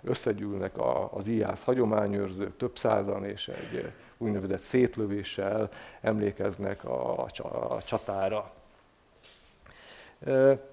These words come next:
mit tudunk a csatáról? Természetesen többet tudunk, mint ez a, mint ez a félsoros bejegyzés, és ez annak köszönhető, hogy fennmaradt kilencszázhét június, ö, tizenhetedikéről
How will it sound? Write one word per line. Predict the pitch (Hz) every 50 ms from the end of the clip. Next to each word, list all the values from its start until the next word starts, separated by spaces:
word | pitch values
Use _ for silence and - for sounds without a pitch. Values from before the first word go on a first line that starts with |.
| - - - - - -
mit | 190 240 269 -
tudunk | 226 165 147 151 143 160
a | 151
csatáról? | - 165 160 - 123 110 107 104 110 107 110 113 139 160 156
Természetesen | - 185 190 190 170 - 185 165 151 135 - 151 143 -
többet | 202 190 151 131 117 -
tudunk, | 147 139 131 123 120 113 107
mint | 117 117 110 101
ez | 117 107 110
a, | 110 101 - -
mint | - 120 110 107
ez | 101 107
a | 107
félsoros | - - 127 117 - - - 101 104 98 92
bejegyzés, | 101 117 139 156 165 175 170 - 170 175 180 190 185 185 - - - - - -
és | - 123
ez | 156 170
annak | 185 175 165 123 117 -
köszönhető, | 120 110 - 160 147 127 123 113 - - 131 147 165 180 170 - - - -
hogy | - 139 127 -
fennmaradt | - 170 170 160 117 110 117 135 139 -
kilencszázhét | - 156 139 123 117 110 - 123 110 104 104 107 107 104 98 101 - - - - 143 131 131 120 120 120 -
június, | 123 135 131 127 117 107 104 107 101 - - -
ö, | 107 104 101 95 92
tizenhetedikéről | - 120 98 104 95 95 110 139 - 143 123 117 113 - - 117 104 101 101 101 104 104 101